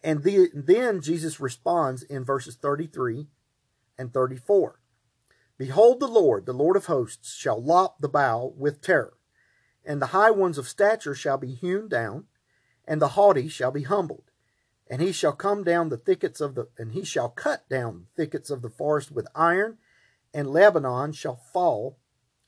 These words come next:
by a mighty one." Okay, so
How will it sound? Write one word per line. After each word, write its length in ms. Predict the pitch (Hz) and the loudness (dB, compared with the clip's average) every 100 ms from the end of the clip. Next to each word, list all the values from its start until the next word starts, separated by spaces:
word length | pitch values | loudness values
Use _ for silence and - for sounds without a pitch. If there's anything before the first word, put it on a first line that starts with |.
| - | -4
by 440 | 123 160 151 147 | 2 4 4 0
a 80 | 131 | -4
mighty 360 | 139 143 156 131 | -6 -4 -4 -4
one." 340 | 123 95 67 _ _ _ _ _ _ _ _ _ _ _ _ _ _ - | -8 -10 -16 _ _ _ _ _ _ _ _ _ _ _ _ _ _ -8
Okay, 360 | 156 156 117 110 | -6 -2 -4 -4
so 380 | - 160 139 127 | -8 -2 -2 -2